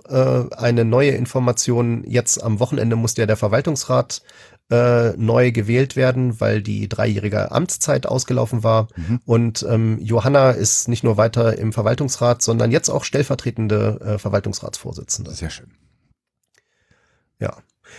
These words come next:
Speaker 1: Und dann, äh, gab's ein paar Interviews und, ähm, auch ein paar Hintergrundgespräche für Beiträge, die in Zukunft noch kommen sollen, vor allen Dingen im Radio.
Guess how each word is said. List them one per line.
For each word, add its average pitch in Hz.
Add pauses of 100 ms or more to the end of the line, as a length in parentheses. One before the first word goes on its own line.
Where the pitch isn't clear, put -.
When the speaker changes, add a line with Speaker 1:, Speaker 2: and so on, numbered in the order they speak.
(140)
Speaker 1:
Und 185
dann, 165
äh, 135 (180)
gab's 120
ein 127
paar 120
Interviews 143
und, 123
ähm, 113
auch 113
ein 117
paar 110
Hintergrundgespräche 131
für 123
Beiträge, 117
die 107
in 107
Zukunft -
noch 131
kommen 127
sollen, 117
vor -
allen 104
Dingen 104
im 98
Radio. 113